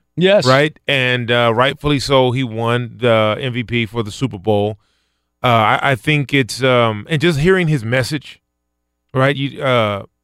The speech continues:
Speaker 2: if you guys listen to interviews with him prior and after the Super Bowl, uh, his message was, was very poignant.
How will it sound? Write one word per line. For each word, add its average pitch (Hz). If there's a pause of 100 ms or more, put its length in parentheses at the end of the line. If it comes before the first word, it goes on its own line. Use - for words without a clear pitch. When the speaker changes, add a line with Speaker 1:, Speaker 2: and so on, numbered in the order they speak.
Speaker 2:
if 110
you 139
guys 120
listen 123
to 107
interviews 113
with 113
him 117
prior 117
and 110
after 113
the 98
Super 107
Bowl, 104 (420)
uh, 117
his 113
message 117
was, 104 (500)
was 107
very 117
poignant. 127